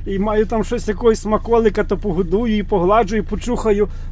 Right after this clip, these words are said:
А після цього, що я тепер знав, думаю, ну тебе кібіні матері, йолки-палки, чуєте? Так то ж який ризик, блін. І, е,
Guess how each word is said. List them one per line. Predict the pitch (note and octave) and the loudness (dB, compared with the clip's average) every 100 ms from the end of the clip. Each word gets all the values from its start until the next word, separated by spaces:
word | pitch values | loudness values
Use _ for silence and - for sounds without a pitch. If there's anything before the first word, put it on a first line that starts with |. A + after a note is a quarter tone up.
| - | -4
А | F3+ G3 | -4 -4
після | B3 B3+ B3+ | -4 0 0
цього, | C#4 C4+ | 2 2
що | C4+ C4 | 2 -2
я | C4+ C4+ | -2 -2
тепер | D#4+ D4 C#4+ | -2 0 0
знав, | B3 C#4+ B3+ B3 | 0 2 2 0
думаю, | C4+ C#4 C4+ C#4 | 0 2 2 2
ну | C4+ B3+ | 4 2
тебе | - C#4+ C#4 C#4+ D4 | 0 -2 -2 -2 -2
кібіні | D#4 D#4 - D4+ E4+ | -2 0 2 2 2
матері, | E4 C4+ A#3 F4+ C#4+ | 0 -2 2 0 0
йолки-палки, | G#3+ A#3+ A#3 B3+ C#4 D#4 A#3+ C4+ D4 | 2 2 2 0 -4 -4 -4 -4 -6
чуєте? | - A3+ A#3+ - G#3 - - - - | -6 -6 -6 -4 -4 -6 -8 -8 -8
Так | - - | -6 -2
то | C4 | 0
ж | A#3 | 0
який | - D4+ D#4 | 0 2 4
ризик, | G4+ D4+ G3 F3 | 4 4 2 0
блін. | F3+ F3+ E3+ - - - - | 2 2 2 -6 -8 -8 -6
І, | A#3 | -4
е, | C4 | -4